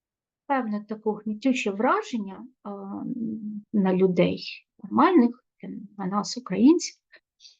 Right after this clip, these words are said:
в тому числі, ем, я зберігаю оптимізм, тому що я буду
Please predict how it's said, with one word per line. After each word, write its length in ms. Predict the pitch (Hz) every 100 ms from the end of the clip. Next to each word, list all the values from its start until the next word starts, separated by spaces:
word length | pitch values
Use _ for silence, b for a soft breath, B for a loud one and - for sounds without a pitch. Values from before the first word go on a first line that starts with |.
| _ -
в 40 | -
тому 220 | 254 240
числі, 520 | - 247 - 226 233 B B _ _ -
ем, 580 | 226 220 214 214 208 - _ _ _ _ _ _ _ - -
я 420 | 330 370 370 349 - _ _ _ _ -
зберігаю 680 | 208 254 254 254 277 262 220
оптимізм, 540 | - - 196 254 - _ _ _ _ _ _ _ _ -
тому 280 | 269 349
що 420 | 381 - - 170 - _ _ _ _ _ _ _ _
я 340 | 359 415 392 - _ _ -
буду 360 | 330 262 -